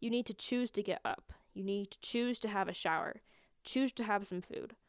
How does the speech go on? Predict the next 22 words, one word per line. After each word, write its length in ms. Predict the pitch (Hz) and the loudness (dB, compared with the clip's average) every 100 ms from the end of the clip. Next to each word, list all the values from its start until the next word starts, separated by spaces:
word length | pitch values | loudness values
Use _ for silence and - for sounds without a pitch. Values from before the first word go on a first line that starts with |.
| _ _ _ - | _ _ _ -10
Choose 440 | - 254 277 262 | 0 2 4 2
to 80 | - | 0
do 140 | 196 202 | -2 -2
something. 560 | - 160 - - 196 - _ _ _ - | -2 -4 -6 -12 -12 -18 _ _ _ 0
Exercise, 640 | 196 - 185 160 151 170 | 2 0 -2 -2 -2 -4
go 200 | - 196 | 4 8
outside, 440 | 185 - 180 175 - | 8 6 2 2 0
anything. 460 | 196 180 - - 190 - - | 0 0 -2 -8 -10 -12 -4
Do 400 | 214 220 220 214 | 0 2 0 0
something. 460 | 202 180 - 196 - - _ _ - | -2 -2 -4 -10 -14 -20 _ _ -4
And 120 | 208 | 2
you 80 | 214 | 4
will 80 | 214 | 4
feel 180 | 220 202 | 4 0
so 320 | - - 214 | 0 2 4
much 240 | 202 - | 2 0
better. 320 | - - - - _ _ _ - - | -4 -4 -8 -12 _ _ _ -20 -6
You 140 | 214 | -2
need 160 | 233 262 | 0 -2
to 60 | 233 | -2
choose 360 | - 208 190 | 0 0 -2
joy. 200 | - 90 | -4 -4